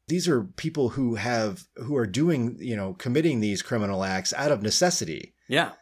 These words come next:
Speaker 1: And, and also because they've been, you know, they've been brainwashed by, you know, by our modern culture into thinking that they need shit they don't need. You know, and because they don't have any way to get those things,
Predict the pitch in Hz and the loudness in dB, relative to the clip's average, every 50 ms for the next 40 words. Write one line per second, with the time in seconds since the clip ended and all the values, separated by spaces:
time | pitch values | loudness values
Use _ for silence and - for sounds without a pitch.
0 | _ _ _ _ _ - - 131 139 143 131 127 - - - 156 143 160 180 196 | _ _ _ _ _ -2 2 2 4 4 4 2 0 0 2 4 6 8 6 6
1 | - - 160 131 110 98 123 123 - 127 120 113 107 92 87 113 120 120 110 98 | 6 6 6 6 6 4 2 2 4 4 4 4 4 2 2 2 2 2 4 4
2 | 92 113 110 101 98 101 101 113 110 95 95 90 104 101 90 104 95 90 80 107 | 2 2 2 2 0 -4 -4 -4 -4 -4 -2 -2 -2 0 0 -2 -2 0 2 4
3 | 113 135 147 127 107 95 92 90 90 90 - - - - 101 95 98 95 95 95 | 4 4 4 2 2 2 2 0 0 -2 -4 -6 -2 0 0 2 2 2 0 0
4 | 95 - - 101 104 90 90 87 85 92 98 98 98 95 92 90 90 98 101 104 | -2 -2 -4 -4 -4 -4 -4 -4 -2 0 0 2 2 2 0 0 0 2 2 2
5 | 101 98 90 87 - 123 139 131 - - 101 90 85 82 - - - - - - | 2 0 -2 -2 2 2 2 2 0 0 0 0 0 -2 -4 -8 -18 -20 -18 -8
6 | - - 107 95 110 - - 139 143 123 120 113 107 98 95 85 101 95 98 113 | -4 -2 0 2 2 2 2 0 0 0 0 0 2 2 0 0 0 0 2 2
7 | 120 110 - - 123 104 85 101 110 107 107 104 95 92 107 113 98 90 - - | 2 2 2 2 0 0 0 0 0 0 0 0 0 0 0 0 -2 -2 -6 -10
8 | - _ _ _ _ _ - - - _ _ - - _ - - 123 120 110 104 | -16 _ _ _ _ _ -20 -20 -20 _ _ -20 -20 _ -10 -6 -2 -2 0 2
9 | 101 101 104 98 113 107 - 139 131 113 92 117 113 110 127 123 113 104 117 113 | 2 0 0 0 0 2 6 8 8 8 8 6 6 8 6 6 6 4 4 4
10 | 92 104 104 101 98 101 107 104 92 95 85 82 - 135 - - 117 104 95 87 | 2 2 -2 0 2 2 2 2 2 -2 -2 -2 -2 -2 -2 -2 -2 -2 0 -2
11 | - - - 92 87 85 85 92 92 92 - | -2 -2 -2 -2 -2 -2 -4 -4 -4 -6 -6